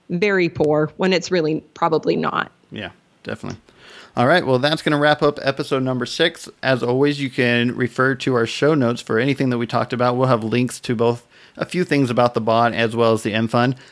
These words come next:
Speaker 2: at occup-, or O T schoolhouse dot com forward slash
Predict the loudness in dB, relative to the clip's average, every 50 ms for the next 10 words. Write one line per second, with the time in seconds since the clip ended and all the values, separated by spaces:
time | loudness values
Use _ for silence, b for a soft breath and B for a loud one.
0 | B B -2 2 2 4 4 2 0 -2 -2 -2 -2 0 -2 -6 -8 _ -6 -4
1 | -2 -2 -2 0 2 2 2 2 2 0 -2 0 0 0 -2 0 0 0 0 2
2 | 0 2 2 2 2 0 -4 -10 -2 0 0 0 0 -2 -4 -2 0 2 2 2
3 | 0 -2 -4 -4 -2 -2 0 0 0 -2 -4 -6 -4 -4 -2 -2 -2 -2 -4 -8